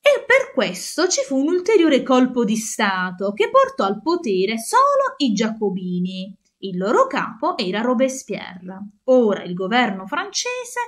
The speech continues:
era nelle mani solo e solamente dei giacobini che cacciarono i girondini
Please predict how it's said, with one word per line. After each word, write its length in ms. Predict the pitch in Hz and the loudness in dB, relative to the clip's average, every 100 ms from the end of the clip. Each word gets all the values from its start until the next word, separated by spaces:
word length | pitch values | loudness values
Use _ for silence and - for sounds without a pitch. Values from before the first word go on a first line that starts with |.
| - - - | -10 -20 -8
era 340 | 233 285 247 180 | 0 2 2 0
nelle 280 | 185 185 208 | -2 -2 0
mani 460 | 240 196 156 - | 0 0 -4 -12
solo 420 | - 262 254 202 | -6 0 0 0
e 60 | 175 | -4
solamente 760 | 175 208 214 226 214 185 175 170 | -6 -2 0 2 2 0 -4 -2
dei 240 | 202 208 | -2 0
giacobini 960 | 180 185 196 202 233 202 180 190 349 - | -4 -6 -2 0 0 0 0 0 -2 -4
che 300 | 233 208 208 | -2 -2 -2
cacciarono 1000 | 208 208 - - 466 196 - 156 156 226 | -4 -4 0 2 2 2 -4 -10 -12 -8
i 160 | 233 202 | -2 -2
girondini 1000 | 180 180 175 180 190 180 165 175 240 466 | -2 -4 -2 -2 -2 -2 -2 -2 -4 -4